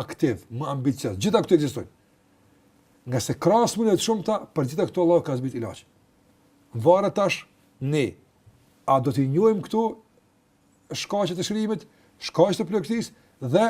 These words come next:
të aktivizohemi sinqerisht për ti zbatuar e ndon, apo do të mbetemi vazhdimisht në terr informativ, në ignorancë, dhe të mbetemi të zhytur në plagështi dhe devijim pastaj.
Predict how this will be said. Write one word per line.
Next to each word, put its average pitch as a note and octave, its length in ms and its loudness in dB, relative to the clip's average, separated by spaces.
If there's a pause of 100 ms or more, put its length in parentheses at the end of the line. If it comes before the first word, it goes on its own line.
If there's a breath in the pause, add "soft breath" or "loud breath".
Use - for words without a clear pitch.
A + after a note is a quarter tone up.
(160)
të G3 80 -4 (160)
aktivizohemi F#3+ 720 -2
sinqerisht A3+ 640 -2 (100)
për B3+ 240 8
ti F#3+ 140 -2 (960)
zbatuar F3 540 0
e F3 80 2
ndon, F#3+ 240 -6 (400 loud breath)
apo D#3+ 240 -4
do C#3+ 120 -4
të C#3 120 -10
mbetemi D3+ 440 0
vazhdimisht D3+ 440 -2
në B2+ 180 -6
terr D#3 300 2
informativ, C#3 580 -6 (300 soft breath)
në C#3 160 -8
ignorancë, D3 480 -4 (200 soft breath)
dhe C#3 100 -6
të C3+ 100 -6
mbetemi C#3+ 400 -2
të C3+ 100 -2
zhytur C#3 220 -4
në C3 120 -6
plagështi C3+ 400 -4
dhe B2 120 -4
devijim A#2+ 280 -4
pastaj. - 280 -16